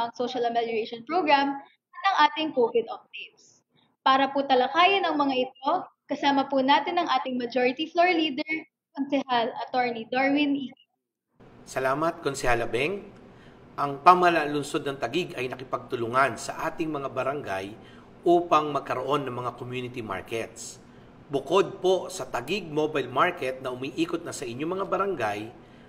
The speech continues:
Speaker 2: mayroon na din po tayong mga community markets upang makapaghatid ng mga masusustansyang pagkain sa mga residenteng nais mamili ng mga gulay, prutas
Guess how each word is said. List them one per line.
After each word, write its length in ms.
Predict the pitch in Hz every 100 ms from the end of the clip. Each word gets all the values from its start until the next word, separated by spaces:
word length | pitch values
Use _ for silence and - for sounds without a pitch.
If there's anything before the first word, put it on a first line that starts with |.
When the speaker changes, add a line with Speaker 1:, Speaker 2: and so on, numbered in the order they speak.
| -
Speaker 2:
mayroon 400 | 139 151 147 143
na 80 | 143
din 160 | 131 139 139
po 160 | 139
tayong 320 | 131 131 131
mga 80 | 131
community 400 | 131 131 123 120
markets 800 | 120 113 107 160 135 - - - - - - - - - -
upang 320 | 185 185 180 165
makapaghatid 800 | 151 143 131 117 113 185 190 156
ng 140 | 147 135
mga 100 | 127 117
masusustansyang 880 | - 123 120 - 180 220 214 202
pagkain 720 | 170 170 180 165 147 147 143 147 - - -
sa 160 | 147
mga 240 | 139 131 120
residenteng 640 | 127 120 - 139 135 127
nais 400 | 127 131 131 -
mamili 640 | 131 117 117 113 151 165 151
ng 80 |
mga 220 | 131 120 110 127
gulay, 560 | 180 175 165 160 160 - - - -
prutas 640 | 160 165 165 156 151 -